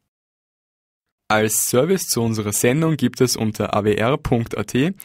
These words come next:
das Angebot des Monats. Schauen Sie vorbei, wir freuen uns auf Sie.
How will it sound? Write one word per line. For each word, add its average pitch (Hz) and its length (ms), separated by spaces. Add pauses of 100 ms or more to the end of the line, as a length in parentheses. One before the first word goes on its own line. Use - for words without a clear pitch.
(220)
das - 260
Angebot 143 500
des - 180
Monats. 101 600 (460)
Schauen 113 280
Sie 139 80
vorbei, 120 420
wir 107 120
freuen 104 380
uns 104 120
auf 101 100
Sie. 107 180